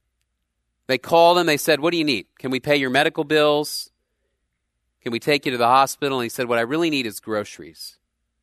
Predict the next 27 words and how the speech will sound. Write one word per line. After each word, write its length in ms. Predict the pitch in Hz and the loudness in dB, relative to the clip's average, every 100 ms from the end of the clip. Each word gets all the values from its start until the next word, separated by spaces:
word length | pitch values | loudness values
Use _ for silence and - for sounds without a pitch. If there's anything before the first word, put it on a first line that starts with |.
| _ _ _ _ _ _ _ _ _ _ - | _ _ _ _ _ _ _ _ _ _ -20
if 120 | - | -10
you 100 | 120 | -6
really 240 | 123 151 147 | 0 2 4
want 180 | 131 | 4
to 60 | 117 | 2
help." 240 | 117 98 - _ _ _ _ | 2 0 -4 _ _ _ _
So 140 | - 131 | -8 0
they 80 | 143 | 4
got 180 | 165 | 4
together 440 | 156 139 120 110 113 | 2 0 0 0 -4
with 120 | 113 | -8
the 80 | 117 | -4
whole 160 | 123 143 | -2 -2
community 420 | - 123 110 107 | -2 -6 -6 -6
and 100 | 107 | -6
they 120 | 123 | -6
raised 680 | 135 156 196 95 78 - - _ _ _ _ _ _ _ _ _ _ - | -4 -2 -2 -4 -8 -16 -18 _ _ _ _ _ _ _ _ _ _ -4
hundreds 380 | 160 160 151 | -4 -4 -8
of 80 | 123 | -8
dollars. 540 | 101 90 - _ - - - | -6 -4 -6 _ -20 -20 -12
A 40 | |
little 200 | 120 135 | -8 -8
town 280 | - 113 104 | -4 -4 -2
raised 260 | 120 120 | -2 -2
hundreds 360 | - 156 160 143 | -2 -2 -2 -6
of 100 | 123 | -2
dollars, 500 | 113 101 90 90 - | 0 0 -2 -10 -18